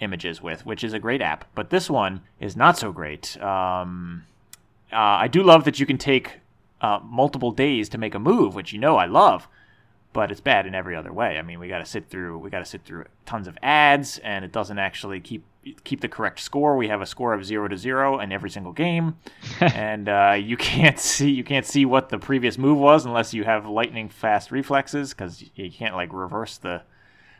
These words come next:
Speaker 1: time or anything like that. So I think if we
Speaker 2: Yep.
Speaker 1: add in all of these features to a checkers app,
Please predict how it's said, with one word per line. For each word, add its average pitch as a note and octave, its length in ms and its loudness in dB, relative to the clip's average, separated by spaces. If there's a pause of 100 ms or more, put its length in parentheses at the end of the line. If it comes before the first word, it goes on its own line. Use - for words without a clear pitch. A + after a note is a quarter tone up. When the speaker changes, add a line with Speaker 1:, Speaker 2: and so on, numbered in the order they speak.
(120)
Speaker 1:
time C#3+ 320 0
or D3 40 -2
anything D3 260 -6
like C#3 140 -4
that. C#3 260 4
So A#2+ 360 2 (240)
I C#3+ 80 0
think C4+ 160 0
if B3 80 2
we G3 100 6
Speaker 2:
Yep. - 80 0
Speaker 1:
add C#3+ 260 8
in C3+ 180 0
all C#3 320 6
of A#2+ 120 0
these D#3+ 300 0
features F3 460 -2
to E3 360 2
a C#3+ 120 6
checkers E3+ 400 2
app, F#3 240 6